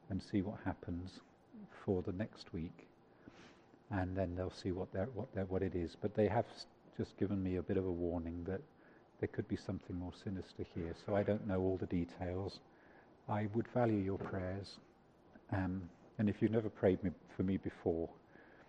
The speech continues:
and I can understand that, <laughs> I'd like to ask you to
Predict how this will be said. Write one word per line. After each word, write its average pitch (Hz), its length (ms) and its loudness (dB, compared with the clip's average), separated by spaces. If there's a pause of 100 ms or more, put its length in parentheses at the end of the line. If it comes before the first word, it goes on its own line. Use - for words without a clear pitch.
(340)
and 98 100 6
I 104 40 8
can 123 180 4
understand 87 520 0
that, 85 240 0
<laughs> - 1300 -8
I'd 110 120 2
like 104 240 2
to 127 60 -6
ask 87 400 -4
you 98 140 0 (160)
to 87 100 -2